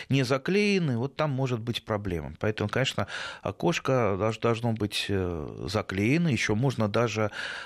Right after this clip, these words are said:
э, можно даже что-то вот по-, по-, положить на окошко,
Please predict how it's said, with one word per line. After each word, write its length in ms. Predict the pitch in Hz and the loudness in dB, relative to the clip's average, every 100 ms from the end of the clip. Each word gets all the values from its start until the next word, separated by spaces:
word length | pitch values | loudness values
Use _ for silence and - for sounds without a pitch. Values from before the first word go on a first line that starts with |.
| - | -6
э, 1120 | - 98 101 98 98 98 95 87 90 87 80 - | -2 2 2 2 0 2 2 0 0 -2 -6 -4
можно 320 | 110 113 101 | 0 0 0
даже 260 | 98 104 92 | 0 0 -2
что-то 340 | - 104 98 | -2 -2 0
вот 140 | 95 - | -2 -2
по-, 80 | 107 | -6
по-, 180 | - 104 | -4 -6
положить 680 | - 117 123 117 104 - - | -2 0 0 0 -2 -2 -4
на 260 | 98 95 - | -2 0 0
окошко, 800 | 92 98 165 175 - 98 95 | -2 0 0 0 0 0 0